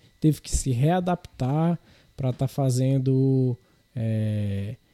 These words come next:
fazendo uma renda pra dentro de casa pra não passar fome mesmo, né? E aí a gente teve, teve todo,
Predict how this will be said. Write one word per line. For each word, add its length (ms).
fazendo 400
uma 120
renda 300
pra 160
dentro 180
de 80
casa 280
pra 140
não 120
passar 360
fome 320
mesmo, 420
né? 200
E 60
aí 120
a 120
gente 320
teve, 520
teve 220
todo, 560